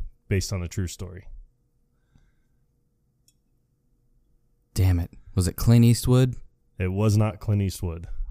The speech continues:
Speaker 2: All
Speaker 1: But
Speaker 2: right.
Speaker 1: you are close. You're, like, on the same, the same plane.
Speaker 2: Gene Autry. Uh, nope. I feel I'm getting a, uh, John Wayne vibe.
Speaker 1: Nope,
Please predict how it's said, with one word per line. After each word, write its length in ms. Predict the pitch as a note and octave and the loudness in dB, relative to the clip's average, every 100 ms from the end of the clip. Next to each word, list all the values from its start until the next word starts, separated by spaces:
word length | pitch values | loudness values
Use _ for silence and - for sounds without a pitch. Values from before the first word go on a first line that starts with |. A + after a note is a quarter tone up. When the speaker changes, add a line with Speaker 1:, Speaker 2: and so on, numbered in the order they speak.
| - - - | -10 -12 2
Speaker 2:
All 60 | E2+ | 4
Speaker 1:
But 100 | E2+ | 6
Speaker 2:
right. 80 | |
Speaker 1:
you 120 | C#3+ C#3 | 8 8
are 120 | A#2+ | 6
close. 340 | - C3 G2 | 4 4 4
You're, 100 | A#2+ | 4
like, 200 | A2+ G#2+ | 4 4
on 140 | A2 G#2 | 2 2
the 60 | |
same, 420 | F#2+ A#2 G#2+ F2+ - - - _ _ _ | 0 2 2 0 -4 -16 -20 _ _ _
the 80 | G2+ | -4
same 260 | - G#2 | 0 0
plane. 400 | F#2 A2 F#2 E2+ - - _ _ _ _ _ _ _ _ _ _ _ | 0 -4 -4 -6 -12 -20 _ _ _ _ _ _ _ _ _ _ _
Speaker 2:
Gene 280 | - F#2 F#2 | -4 0 2
Autry. 880 | F2+ F2+ - F#2+ F#2 F2+ F2+ F2+ E2+ _ _ _ _ _ _ - - | 2 0 0 0 0 -2 -2 -4 -6 _ _ _ _ _ _ -18 -2
Uh, 760 | F2 E2+ E2+ D#2+ D#2 D#2 E2+ E2 - _ _ _ _ _ - | 0 2 0 0 2 0 0 -4 -12 _ _ _ _ _ 2
nope. 360 | E2+ G2 - _ _ _ _ - | 4 4 2 _ _ _ _ -2
I 100 | E2+ | -2
feel 280 | - E2+ F#2 | 2 4 4
I'm 160 | E2 F#2 | 6 6
getting 320 | G2 G2 G2 | 6 6 8
a, 240 | F#2 F2+ F2+ | 6 6 6
uh, 280 | E2+ E2 E2+ - _ _ - - - _ _ _ _ _ _ - | 4 4 2 -4 _ _ -12 -12 -14 _ _ _ _ _ _ -2
John 320 | F#2 F#2 F2 | 2 4 4
Wayne 400 | F#2 F#2 F2 D#2+ | 6 6 6 2
vibe. 540 | D#2+ D#2 D2 D2 D2+ - - | 0 0 0 -2 -4 -8 -10
Speaker 1:
Nope, 360 | F#2 G2 A2+ | -6 -6 -6